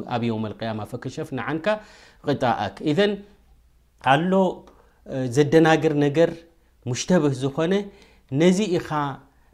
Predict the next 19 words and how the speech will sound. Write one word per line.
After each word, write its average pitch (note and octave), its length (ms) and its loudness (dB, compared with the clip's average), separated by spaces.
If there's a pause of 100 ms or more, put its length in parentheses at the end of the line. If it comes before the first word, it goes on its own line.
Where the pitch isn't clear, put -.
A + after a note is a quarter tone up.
እ፣ - 160 -8 (280)
ያዕኒ C3 300 0 (600)
ክትፈልጦ C#3+ 460 -2
ዘለካ C3+ 400 -2 (100)
ክትመሃሮ A2 600 -6
ዘለካ F#2+ 440 -6
ማለት F#2 280 -8
እዩ። B2 100 -6
ምኽንያቱ D#3+ 360 -2 (600)
ኸጠር G3 400 4
እዩ D#3+ 120 2 (160)
እዚ C#3 220 0
ሽቡሃት A#2+ 520 -4
እዚ። G#2 160 -6 (720)
እ፣ A#2 120 -6 (1120)
ናብ C3 160 2
ምንታይ E3+ 300 2
እዩ E3+ 80 2
ድወስደካ? D#3 460 -4